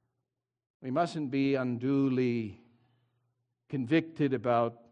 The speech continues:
matters of sexual immorality." After all, the temple worship in those days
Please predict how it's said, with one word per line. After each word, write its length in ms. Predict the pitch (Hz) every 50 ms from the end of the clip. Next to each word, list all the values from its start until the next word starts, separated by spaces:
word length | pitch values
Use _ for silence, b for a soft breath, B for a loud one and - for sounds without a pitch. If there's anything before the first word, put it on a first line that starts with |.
| _
matters 500 | - 120 123 120 120 120 123 120 104 92
of 140 | 120 110 98
sexual 540 | - - 147 135 - - - 139 120 123 120
immorality." 680 | 120 120 117 113 123 131 135 131 123 110 - 135 123 127
After 300 | 151 147 - 147 139 135
all, 160 | 135 131 123
the 140 | 110 117 113
temple 380 | - 165 180 165 170 151 135
worship 520 | 120 120 113 107 101 - - 123 110 - 120
in 80 | 107
those 300 | 107 120 117 110 110 107
days 520 | - 117 117 110 104 104 113 127 131 -